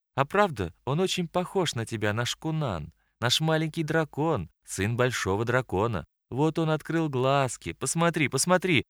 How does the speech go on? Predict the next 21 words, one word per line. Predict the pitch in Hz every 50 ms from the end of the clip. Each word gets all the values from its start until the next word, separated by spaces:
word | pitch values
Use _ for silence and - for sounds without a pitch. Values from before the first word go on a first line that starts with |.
| _
Эрдене, | - 143 151 151 160 180 180 170 156 135 -
и | - - 156 175
глаза | 156 151 147 139 139 135 123 120 131 160 190 202
твои, | - 196 208 208 202 196 160 110 87 80 - _ -
и | 147 135 117
нос | 101 95 95 107 127 143 -
такой | - - 139 135 - 131 127 113 101 92
же, | 82 82 76 - _ _ _
и | 117 131 143
губы | 131 113 113 139 185 208 180 208 208
точь-в-точь. | - 196 185 - - - - - 170 147 104 82 - - - - _ _ _ _ _ -
Похож, | 80 80 73 - - 82 80 80 - -
конечно. | - 76 73 71 67 65 - - - - _ _ _ _
Очень | 82 87 90 - 98 87
похож, | - 95 90 - - 85 101 98 - - - - _
охотно | - 85 82 - 104 92 - - 90
согласился | - - 85 90 95 90 - 98 90 82 - 101 95
сотник. | - - 107 87 80 - 76 73 - - _ _ _ -
Узнаю | 82 90 85 82 95 107 113 120 113 107 110
у | 107
кого-то, | - 131 131 127 123 98 82 - - 73 71